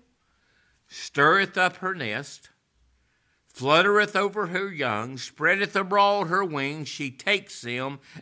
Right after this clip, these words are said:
and bears them on her wings." Why does she stir up the nest? To teach them to have to fly. If they didn't, they didn't, they would be comfortable and they would just there and just die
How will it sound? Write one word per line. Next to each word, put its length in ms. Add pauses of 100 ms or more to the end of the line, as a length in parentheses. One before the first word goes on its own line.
and 280
bears 540
them 440 (220)
on 220
her 140
wings." 680 (800)
Why 160
does 140
she 160
stir 320
up 140
the 100
nest? 420 (540)
To 100
teach 500
them 420
to 100
have 320
to 80
fly. 480 (560)
If 180
they 160
didn't, 520
they 120
didn't, 380
they 100
would 180
be 100
comfortable 840 (160)
and 160
they 100
would 180
just 360
there 420
and 220
just 320
die 560